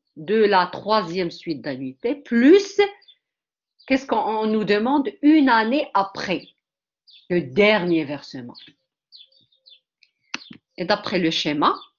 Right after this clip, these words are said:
regardez, donc observez. Donc, là, à la fin de la cinquième année, on a calculé la valeur acquise de la première suite d'annuités.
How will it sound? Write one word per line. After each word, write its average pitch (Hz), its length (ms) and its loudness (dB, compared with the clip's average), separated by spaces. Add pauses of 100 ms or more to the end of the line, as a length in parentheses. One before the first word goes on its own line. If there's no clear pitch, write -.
(800)
regardez, 147 520 -4 (800)
donc 160 140 -8
observez. 151 560 -8 (420)
Donc, 143 360 -6 (1500)
là, 240 360 4 (480)
à 208 100 2
la 208 120 2
fin 208 240 -2
de 175 100 0
la 180 160 2
cinquième 277 580 0
année, 190 380 -6
on 233 140 -4
a 226 80 -2
calculé 269 520 -2
la 226 180 0
valeur 196 440 -2
acquise 262 640 -2 (240)
de 160 140 -4
la 170 140 0
première 294 480 0
suite 208 320 -6
d'annuités. 143 600 -6